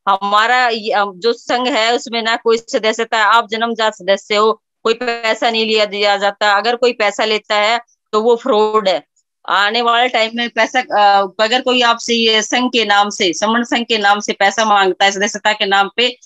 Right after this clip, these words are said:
तो आप हमें call कीजिए, वो fraud है।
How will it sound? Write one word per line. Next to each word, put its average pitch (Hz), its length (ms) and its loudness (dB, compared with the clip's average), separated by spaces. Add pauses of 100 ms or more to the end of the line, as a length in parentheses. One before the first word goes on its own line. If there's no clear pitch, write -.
(280)
तो 214 80 2
आप 226 460 2 (300)
हमें 220 300 0 (140)
call 220 200 0
कीजिए, 196 380 -2
वो 240 180 2
fraud 220 380 0
है। 262 200 2